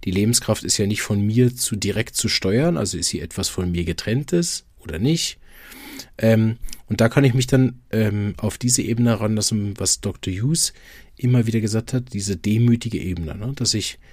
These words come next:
bin gar kein Heiler als Homöopath, sondern ich bin Werkzeug, ich bin Übersetzer, ich bin Diener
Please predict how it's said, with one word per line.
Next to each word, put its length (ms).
bin 140
gar 140
kein 300
Heiler 400
als 260
Homöopath, 460
sondern 180
ich 60
bin 180
Werkzeug, 600
ich 120
bin 120
Übersetzer, 680
ich 120
bin 200
Diener 540